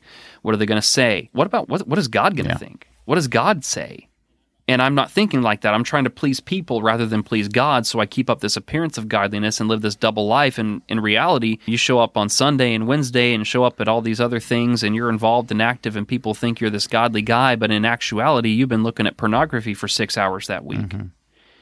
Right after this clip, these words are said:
Speaker 1: And you've been undressing different women in your mind across the, the room in worship, and all this nonsense that's going on in your brain. And so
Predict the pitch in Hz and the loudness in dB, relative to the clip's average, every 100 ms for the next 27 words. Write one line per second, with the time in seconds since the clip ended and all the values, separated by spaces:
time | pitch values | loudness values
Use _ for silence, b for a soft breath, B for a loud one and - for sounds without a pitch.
0 | b - 120 110 131 123 110 113 113 117 | b -4 0 2 2 2 2 2 2 0
1 | 113 123 110 104 107 117 - 117 120 113 | 0 -2 -2 -4 -4 -6 -4 -2 0 0
2 | 110 b b _ 120 113 110 107 131 120 | -4 b b _ 0 2 2 4 4 4
3 | 107 104 104 - 120 117 - - 104 98 | 2 0 -4 -2 0 0 -2 -2 -2 0
4 | 107 107 127 135 110 101 - 104 104 151 | -2 0 2 2 2 -2 -4 -4 0 0
5 | - - - - - 120 120 120 - 113 | 0 -6 -10 -10 -2 2 2 0 -2 -4
6 | - 113 120 170 165 117 98 - - - | -2 0 2 2 0 -2 -6 -8 -8 -4
7 | 117 113 113 107 107 98 110 135 117 98 | 0 2 2 0 -2 -4 0 0 0 -4
8 | b b b b b b b - 120 110 | b b b b b b b -2 0 0
9 | - 131 110 | 2 2 0